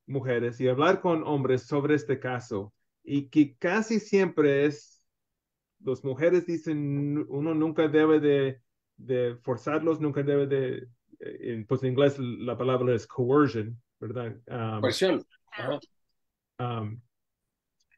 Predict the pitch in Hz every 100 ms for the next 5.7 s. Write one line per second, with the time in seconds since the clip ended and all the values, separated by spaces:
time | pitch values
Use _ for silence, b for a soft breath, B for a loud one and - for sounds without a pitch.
0 | _ _ _ _ _ _ _ - 135 127
1 | 123 123 123 120 160 160 156 160 139 123
2 | 139 139 156 151 160 131 104 120 123 123
3 | 127 131 101 - - - - - 147 143
4 | 160 175 180 - - - _ _ _ _
5 | 139 131 127 123 117 120 113